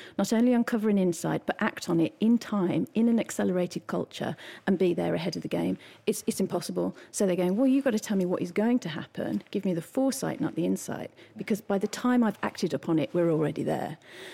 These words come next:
And so I think that's, that's what's happening. It's a, it's a, whichever way you look at it, it's sort of, um,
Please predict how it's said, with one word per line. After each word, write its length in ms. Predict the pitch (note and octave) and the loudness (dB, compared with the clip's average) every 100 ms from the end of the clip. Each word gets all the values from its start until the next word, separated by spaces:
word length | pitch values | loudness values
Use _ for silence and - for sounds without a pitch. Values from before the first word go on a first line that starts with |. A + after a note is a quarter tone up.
| - - - _ - | -16 -18 -20 _ -2
And 80 | G#3+ | 2
so 140 | A3+ | 4
I 60 | F#3+ | 4
think 200 | - - | 2 2
that's, 320 | D3+ - - - | 2 -2 -6 -4
that's 260 | D3+ - | -2 -2
what's 120 | - - | -4 -2
happening. 340 | F3+ F3+ F3 | 0 2 2
It's 180 | E3+ - | 2 2
a, 240 | F3 E3 | 2 2
it's 180 | F3+ - | -2 -2
a, 300 | E3+ D3+ D#3+ | 0 0 -2
whichever 280 | - D#3+ F3 | -2 -2 0
way 120 | E3 | 2
you 100 | E3+ | 2
look 200 | E3 E3 | 2 0
at 80 | E3+ | 0
it, 120 | D#3 | -2
it's 160 | - - | -2 -6
sort 180 | E3+ - | -8 -6
of, 80 | E3 | -2
um, 400 | E3 D#3+ D#3+ | 0 2 2